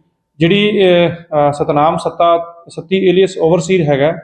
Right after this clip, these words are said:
ਇਹਦੀ ਇਨਫਰਮੇਸ਼ਨ ਸਾਨੂੰ ਅੱਜ ਮਸੂਲ ਹੋਈ ਹੈ ਕਿ ਇਹਦੇ ਦੋ ਫਾਇਰ ਆਰਮ ਇੰਜਰੀ ਲੱਗਣ ਕਰਕੇ ਜਿਹੜੀ ਇਹਦੀ ਸਿਵਲ ਹਸਪੀਟਲ ਦੇ ਵਿੱਚ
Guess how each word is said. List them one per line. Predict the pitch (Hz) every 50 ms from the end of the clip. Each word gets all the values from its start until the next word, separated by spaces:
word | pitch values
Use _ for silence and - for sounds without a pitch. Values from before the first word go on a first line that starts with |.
| - _ _ _ _ -
ਇਹਦੀ | 185 196 190 214
ਇਨਫਰਮੇਸ਼ਨ | 202 185 196 196 196 190 170 190 190
ਸਾਨੂੰ | 180 180 170 170 180
ਅੱਜ | 175 175
ਮਸੂਲ | 170 160 165 160 165 165
ਹੋਈ | 160 151 156 160 165
ਹੈ | 165
ਕਿ | 165 160 170
ਇਹਦੇ | 170 165 180 175
ਦੋ | 143 143 147 165 165
ਫਾਇਰ | 160 156 147 151 156
ਆਰਮ | 160 160 156 156 147
ਇੰਜਰੀ | 135 135 147 160 165
ਲੱਗਣ | 160 165 - - 139 135 127 151 156 147
ਕਰਕੇ | 156 147 143 - - 147
ਜਿਹੜੀ | 156 151 156 156
ਇਹਦੀ | 156 147 156 151
ਸਿਵਲ | 156 - 147 139 156 151 143
ਹਸਪੀਟਲ | 123 - - 135 143 139
ਦੇ | 139 143
ਵਿੱਚ | 143 139 -